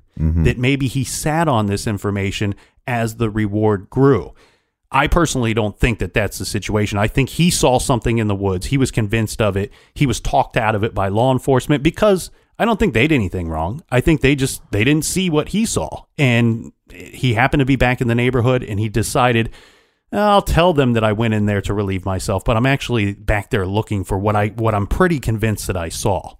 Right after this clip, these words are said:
Speaker 1: Mm-hmm. And did you see, I mean, you saw video of him at, at the trial, right?
Speaker 2: Correct.
Speaker 1: I mean, I, to me, he comes across as a very stand-up guy.
Speaker 2: I, I don't know much about him, but his story is very believable to me.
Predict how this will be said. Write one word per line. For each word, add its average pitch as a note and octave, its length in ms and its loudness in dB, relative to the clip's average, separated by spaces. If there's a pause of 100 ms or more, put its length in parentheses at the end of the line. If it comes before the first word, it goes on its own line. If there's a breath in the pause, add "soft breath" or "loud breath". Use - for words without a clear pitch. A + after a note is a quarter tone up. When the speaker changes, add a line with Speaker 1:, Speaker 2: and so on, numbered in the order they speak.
Speaker 1:
Mm-hmm. E2+ 360 0 (440)
And F#2 100 2
did F#2+ 140 4
you E2+ 80 2
see, E2+ 400 2 (100)
I D#2+ 80 -4
mean, F2 160 2
you D#2+ 120 2
saw D2+ 240 0
video D2+ 380 0
of C#2+ 160 -8
him D2 340 -2 (500 soft breath)
at, - 200 0
at D2 240 -2
the - 60 -8
trial, D2 420 -2
right? C2 260 -8 (160)
Speaker 2:
Correct. - 460 -4 (100)
Speaker 1:
I F2 100 2
mean, E2 160 6
I, D#2 140 4
to - 280 -6
me, E2+ 460 2 (440)
he F2+ 100 0
comes D#2 260 0
across D#2 400 0
as C#2+ 120 -4
a D#2+ 40 -4
very D2+ 280 0
stand-up D2 480 -2
guy. B1 400 -8 (240)
Speaker 2:
I, F3+ 260 2
I C#3 140 4
don't C#3 140 4
know B2+ 140 6
much A#2+ 220 2
about A#2 300 2
him, G2+ 100 -2
but A2 140 0
his G#2+ 260 -4
story B2+ 560 0
is A2 280 -2
very G#2+ 340 -2
believable F#2+ 640 -2
to - 140 -12
me. G2 300 -10